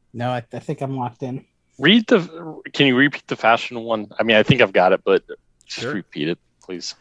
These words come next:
Speaker 3: What American fashion designer departed his position as creative director at Gucci in two thousand and four and founded his own eponymous label in April two thousand and five? It's been described as the first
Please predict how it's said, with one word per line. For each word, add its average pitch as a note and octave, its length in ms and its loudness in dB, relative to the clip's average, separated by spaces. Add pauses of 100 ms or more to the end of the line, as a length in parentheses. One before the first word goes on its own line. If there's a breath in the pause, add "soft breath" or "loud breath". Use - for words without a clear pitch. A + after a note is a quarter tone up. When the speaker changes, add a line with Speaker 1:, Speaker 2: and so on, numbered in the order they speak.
(640)
Speaker 3:
What B2+ 420 0
American E3+ 640 -2
fashion G#3 420 -4
designer A#2+ 440 -6
departed C#3 500 -2
his F#3 180 -8
position E3+ 580 -8 (100)
as B2+ 160 -4
creative E3 420 -2
director D#3 420 -2
at C3 200 -6
Gucci A#2+ 560 -6
in A#2+ 120 -12
two C3 160 -8
thousand B2 340 -4
and A#2 120 -8
four - 400 -2 (320 soft breath)
and A2+ 160 -10
founded C#3+ 380 -4
his A2+ 240 -8
own F#3+ 400 -2
eponymous G3+ 560 -6
label C#3+ 440 0
in A#2 200 -12
April F3+ 340 -6
two F3 220 -12
thousand E3+ 320 -6
and E3+ 120 -8
five? A2+ 440 -4 (320 soft breath)
It's A#2+ 160 -12
been A#2 160 -6
described B2+ 480 0
as A#2 100 -10
the A#2 100 -14
first - 440 -8